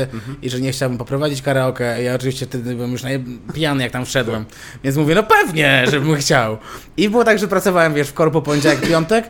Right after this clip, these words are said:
Speaker 1: Mhm.
Speaker 2: i w piątki, soboty prowadziłem te wieczorami karaoke.
Speaker 1: Mhm. E, to też jest ciekawe, bo,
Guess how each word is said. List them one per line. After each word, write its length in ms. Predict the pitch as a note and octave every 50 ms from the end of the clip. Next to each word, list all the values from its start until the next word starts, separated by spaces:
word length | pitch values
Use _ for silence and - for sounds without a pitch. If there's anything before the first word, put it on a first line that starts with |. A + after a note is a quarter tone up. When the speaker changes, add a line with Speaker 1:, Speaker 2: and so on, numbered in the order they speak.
| - C3+
Speaker 1:
Mhm. 220 | C3 B2 D#3 F3
Speaker 2:
i 100 | G#3 -
w 60 | -
piątki, 300 | - G3 F#3 F#3 - F#3
soboty 460 | E3+ - E3+ D#3 E3 D#3+ D#3+ D#3 D3+
prowadziłem 360 | C3+ C3+ C#3 C#3 C3 C3+ C3+ B2
te 100 | C3+ B2+
wieczorami 340 | B2+ B2 C3+ B2 A#2+ A#2+
karaoke. 360 | A#2 B2 A#2 A2+ G#2 G2+ G2 G2+
Speaker 1:
Mhm. 220 | G2+ A#2+ C#3 D#3+ - - - - - -
E, 160 | - A2+ A#2 A#2
to 140 | - C3
też 200 | B2 C3+ C#3 C3 B2+
jest 180 | C3 C3 -
ciekawe, 380 | - B2+ - C3 C3+ C#3 C#3+ C#3
bo, 220 | A#2+ A2+ A#2+ A#2